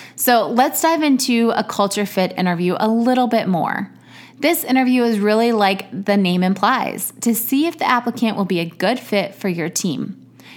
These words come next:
You want to ask questions here that help you find out if they are excited about your bigger mission and if their values align with the business. You also want to know if your work environment is a good fit for them and vice versa.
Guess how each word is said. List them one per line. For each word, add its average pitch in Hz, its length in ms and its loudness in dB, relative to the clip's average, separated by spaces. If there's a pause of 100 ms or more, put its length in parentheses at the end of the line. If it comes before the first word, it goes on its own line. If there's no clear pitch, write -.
(140)
You 220 140 4
want 233 200 4
to 262 60 -2
ask 240 220 0
questions 220 440 0
here 202 200 0
that 214 180 2
help 277 220 0
you 320 100 2
find 262 300 2
out 226 160 4
if 226 100 -2
they 233 160 2
are 233 80 4
excited 285 680 0
about 214 380 2
your 185 120 -2
bigger 202 380 -2
mission 196 580 0
and 208 160 2
if 196 100 0
their 190 160 0
values 214 720 0
align 165 380 0
with 175 120 -2
the 202 60 -2
business. 214 640 -2 (500)
You 240 140 2
also 240 300 4
want 240 200 4
to 226 80 0
know 214 140 4
if 202 100 -2
your 196 140 0
work 226 240 -2
environment 185 460 2
is 190 100 -2
a 208 80 0
good 202 320 0
fit - 240 -4
for 185 100 -4
them 262 520 0
and 214 280 0
vice 240 220 0
versa. - 560 -6